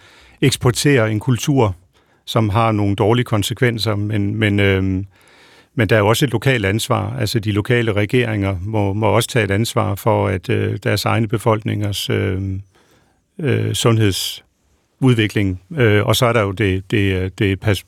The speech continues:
personlige ansvar, som, øh, som man, man kan altid skal, kan diskutere, fordi nogle mennesker har jo med flere ressourcer til at gøre noget ved det end andre. Så hvor, hvor, altså, hvor, hvor, hvor stort er udvalget af sunde fødevarer, for eksempel, hos nogle mennesker, der bor i, i områder, der ligger langt væk?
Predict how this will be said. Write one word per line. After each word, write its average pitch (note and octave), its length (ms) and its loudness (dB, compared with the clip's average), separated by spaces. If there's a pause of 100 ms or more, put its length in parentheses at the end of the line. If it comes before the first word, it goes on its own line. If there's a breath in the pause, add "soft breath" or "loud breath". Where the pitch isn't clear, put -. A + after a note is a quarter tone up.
(440 soft breath)
personlige B2 440 2
ansvar, G#2 440 -2
som, G2 400 -2 (840 soft breath)
øh, A2+ 300 -2
som A2 160 0
man, G#2 160 2 (120)
man G#2+ 280 -2
kan B2 140 0
altid A#2 260 2
skal, G2 200 -2 (200)
kan A#2 120 0
diskutere, A#2 520 0
fordi A#2 220 0
nogle A2+ 200 4
mennesker A2+ 320 0
har G2+ 120 2
jo G2 60 2
med G2 200 2
flere A2+ 280 2
ressourcer A#2 480 2
til A#2 120 -2
at G#2+ 120 0
gøre A2 120 2
noget G#2 220 2
ved G#2 140 0
det A2 100 -2
end G#2 100 -4
andre. G#2 360 -4
Så A2+ 200 -2
hvor, G2+ 140 -2 (140)
hvor, A#2 100 2 (680 loud breath)
altså, A#2 180 2
hvor, G#2 180 4
hvor, G2+ 400 2 (520 soft breath)
hvor A#2+ 80 2
stort A2+ 300 4
er A#2 100 4
udvalget A#2 460 2
af G2 80 2
sunde A#2 240 2
fødevarer, A#2+ 440 2
for A2+ 120 -4
eksempel, G2+ 380 -2
hos G2+ 180 -2
nogle A2+ 180 0
mennesker, G#2+ 280 0
der G2+ 80 2
bor G#2+ 280 2
i, G2 340 -2
i G2+ 360 0
områder, A2 480 2
der G2+ 120 0
ligger G2+ 220 0
langt G#2 240 0
væk? A2 240 -4